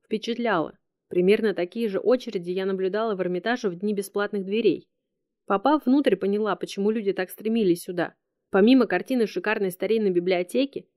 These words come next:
здесь была представлена коллекция изделий из делфтского фарфора и зал кукольных домиков, а также целая эскадра из моделей кораблей. Я рассматривала каждый экспонат как маленькая девочка, дорвавшаяся до пакета с конфетами,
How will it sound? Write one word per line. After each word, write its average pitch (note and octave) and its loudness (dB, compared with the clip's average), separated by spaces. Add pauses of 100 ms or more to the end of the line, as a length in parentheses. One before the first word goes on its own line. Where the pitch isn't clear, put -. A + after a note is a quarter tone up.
здесь A3 0
была G#3+ 0
представлена G#3 -4
коллекция F3+ 0
изделий G3+ 0
из F3+ -6
делфтского G#3 -4
фарфора G#3 0 (120)
и F#3+ -6
зал A3 0
кукольных A3+ -4
домиков, F3 2 (380)
а G3 0
также A#3+ 0
целая G3+ -2
эскадра A3 -2
из F3 -2
моделей F3+ -2
кораблей. F3+ -2 (600)
Я B3 4
рассматривала A3+ 0
каждый G3 -2
экспонат G3+ -2
как F3 -6
маленькая F#3+ -2
девочка, G3 -2 (360)
дорвавшаяся G3+ 2
до F#3 0
пакета G#3 0
с - -14
конфетами, G3+ 0